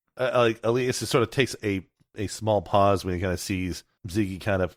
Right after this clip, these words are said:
talking amongst his family, then just lets out a soft sigh and approaches to get closer to his mother. And it's like, "Thank you for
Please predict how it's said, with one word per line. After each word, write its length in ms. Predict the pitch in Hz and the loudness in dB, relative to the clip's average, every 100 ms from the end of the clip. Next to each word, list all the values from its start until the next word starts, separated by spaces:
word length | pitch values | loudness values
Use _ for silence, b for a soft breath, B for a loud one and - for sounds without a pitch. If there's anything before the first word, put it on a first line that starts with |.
| _ | _
talking 460 | - 104 98 95 90 | -2 -2 0 -4 -2
amongst 480 | 90 95 95 - - | -2 0 -2 -4 -8
his 160 | - | -6
family, 560 | - 90 85 87 82 80 _ _ | -2 -2 0 -2 -4 -6 _ _
then 140 | 95 | -8
just 160 | 85 - | -6 -6
lets 140 | 92 | -2
out 120 | 92 | 0
a 80 | 90 | 0
soft 320 | 82 95 87 | -2 -2 -2
sigh 460 | - - 90 90 87 | -4 -2 0 0 -2
and 260 | 90 87 82 _ _ - | -4 -8 -10 _ _ -14
approaches 680 | 92 - 110 98 - 92 - | -12 -2 0 0 0 -4 -4
to 340 | - 87 85 80 _ _ _ | -4 -4 -4 -6 _ _ _
get 240 | - - | -12 -8
closer 240 | - 87 90 | -6 -6 -6
to 160 | - | -6
his 220 | 92 87 - _ | -4 -4 -10 _
mother. 220 | 95 87 | -8 -6
And 60 | 87 | -6
it's 80 | - | -6
like, 180 | 85 - _ _ _ | -8 -10 _ _ _
"Thank 240 | - 139 131 | -4 -2 0
you 140 | 120 | -2
for 340 | - 113 113 | 0 0 0